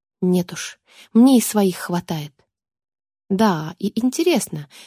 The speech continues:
как связаны он и леди Данейл? Вроде бы они близки,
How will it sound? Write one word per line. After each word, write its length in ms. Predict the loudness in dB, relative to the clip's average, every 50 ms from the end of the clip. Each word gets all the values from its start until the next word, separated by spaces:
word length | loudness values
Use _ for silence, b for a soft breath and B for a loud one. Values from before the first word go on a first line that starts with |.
| b
как 200 | b -2 -2 -2
связаны 580 | -2 -2 2 2 2 4 4 4 2 2 2 0 _ -4
он 320 | -2 0 0 0 -2 -4 -6 _
и 80 | 2 2
леди 300 | 4 4 4 2 2 0
Данейл? 560 | -2 -2 0 0 0 0 0 -2 -4 -10 -14 _ _ _ _ _ _ _ _ _ _ _
Вроде 400 | -8 -4 -2 0 0 0 0 -2
бы 180 | -4 0 2 2
они 300 | 2 4 4 4 4 4
близки, 720 | 4 4 2 2 2 0 -4 -4 0 2 2 2 2 B